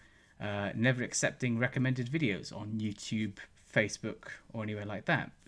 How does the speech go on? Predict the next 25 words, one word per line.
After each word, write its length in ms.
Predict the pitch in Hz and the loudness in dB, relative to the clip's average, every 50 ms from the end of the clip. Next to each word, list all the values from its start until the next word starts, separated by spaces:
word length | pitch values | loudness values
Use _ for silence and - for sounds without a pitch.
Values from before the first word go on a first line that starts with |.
| - - | -18 -10
Trying 260 | - - 117 113 113 107 | -2 2 4 4 4 4
to 120 | - 123 | 2 0
avoid 280 | 113 104 117 117 113 - | 0 2 0 0 0 0
clickbait 440 | - - 175 - - - 95 73 - | -2 -4 -4 -2 -2 -4 -4 -4 -4
material, 540 | - - - - - - - - - - 139 - _ _ _ _ _ _ _ _ _ | -8 -12 -10 -10 -8 -8 -8 -8 -10 -10 -14 -16 _ _ _ _ _ _ _ _ _
um, 320 | - 104 104 101 98 98 98 | -8 -6 -4 -4 -2 -2 -4
are 140 | 95 98 95 | -4 -4 -4
sort 180 | - 110 98 | -4 -6 -6
of 60 | 95 | -8
a 40 | - | -6
couple 260 | - - - - - 95 | -4 -4 -4 -4 -6 -10
of 60 | - | -8
the 80 | - - | -6 -6
suggestions. 720 | - - - - - - - - - - - - - - - - - - - - - - - _ _ - | -6 -6 -6 -8 -10 -10 -10 -10 -10 -10 -10 -10 -12 -14 -16 -20 -20 -20 -20 -20 -20 -20 -20 _ _ -8
Um, 300 | 104 104 101 98 95 - | -4 -4 -4 -4 -4 -6
obtaining 460 | 110 110 - - 139 139 135 135 131 | -8 -10 -4 4 6 8 8 8 6
sources 480 | 120 - - 139 131 - - 135 120 113 | 4 4 2 2 2 4 2 0 0 0
of 80 | 117 | 0
information 520 | 131 127 127 - 127 123 123 120 - 139 123 - | 0 0 0 2 2 0 2 2 0 -2 -2 -2
f-, 80 | - | -4
with, 260 | 131 120 120 - - - - - | -4 -4 -4 -6 -10 -18 -10 -4
with, 180 | 123 123 - | -4 -4 -4
from 260 | - - 147 127 131 127 | 4 6 8 8 8 8
different 380 | 113 143 139 143 156 165 151 | 8 6 4 4 2 0 2
perspectives. 920 | - 135 135 - - - 175 - - - - 82 - - - - - - | 0 0 0 2 4 4 4 4 2 -6 -6 -6 -6 -8 -8 -8 -8 -8